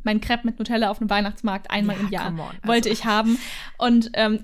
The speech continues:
Speaker 1: ich hatte ihn dann auch und das war, ähm, bis zu dem Moment, wo mich ein, ähm, Bettler leider, oder ich weiß nicht, was die richtige Bezeichnung dafür ist, im, ja, wirklich sexuell belästigt hat.
Speaker 2: Ah.
Speaker 1: Äh, bis zu dem Moment war's, war's sehr schön, aber, ähm, ich gehe darauf jetzt nicht näher ein, um hier niemanden zu triggern.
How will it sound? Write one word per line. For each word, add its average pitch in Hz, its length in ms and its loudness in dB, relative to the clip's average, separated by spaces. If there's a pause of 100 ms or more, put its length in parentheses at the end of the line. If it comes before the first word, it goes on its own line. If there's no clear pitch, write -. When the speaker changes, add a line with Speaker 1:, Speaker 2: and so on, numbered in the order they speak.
Speaker 1:
ich - 140 -4
hatte 247 160 0
ihn 226 100 2
dann 220 120 0
auch 208 260 4
und 202 100 -6
das - 100 -8
war, 202 300 0 (100)
ähm, 202 480 -4
bis 247 180 -2
zu 233 80 -4
dem 214 120 2
Moment, 208 300 2
wo 208 60 -2
mich 208 240 -6
ein, 196 280 -6
ähm, 196 300 -4 (800)
Bettler 208 340 -2
leider, 202 360 -2
oder 196 80 -8
ich 208 100 -10
weiß 202 180 -6
nicht, 208 80 -6
was 202 120 -8
die 214 80 -10
richtige 208 280 -8
Bezeichnung 208 340 -6
dafür - 160 -8
ist, 196 160 -8
im, 190 100 -4 (480)
ja, 190 220 -4
wirklich 196 360 -8
sexuell 196 440 -4
belästigt 202 480 -2
hat. 190 240 0
Speaker 2:
Ah. 190 160 -2
Speaker 1:
Äh, 190 60 -4
bis 220 180 -6
zu 214 60 -4
dem 214 120 4
Moment 214 300 4
war's, 202 400 0
war's 202 180 0
sehr 196 120 -2
schön, 262 280 4
aber, 220 380 6
ähm, 220 240 4 (300)
ich - 100 -8
gehe 254 80 6
darauf 233 220 6
jetzt 220 140 -2
nicht 233 140 -2
näher 220 120 2
ein, 220 160 2
um 214 80 2
hier 220 80 2
niemanden 214 300 2
zu 208 120 -10
triggern. 247 420 2